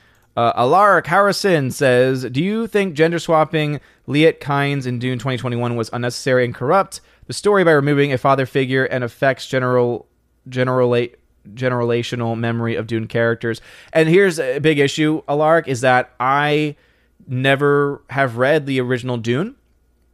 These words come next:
So I'm going into this film mostly blind, 'cause the only thing that I have experienced as far as Dune is concerned is the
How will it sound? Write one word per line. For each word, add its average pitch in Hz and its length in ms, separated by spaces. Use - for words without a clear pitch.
So 117 480
I'm 123 220
going 131 300
into 127 200
this 123 200
film 127 360
mostly 123 380
blind, 120 560
'cause 120 220
the 131 120
only 143 140
thing 143 180
that 131 80
I 131 80
have 123 160
experienced 131 500
as 117 80
far 123 180
as 110 140
Dune 131 200
is 120 180
concerned 143 480
is 120 140
the 120 260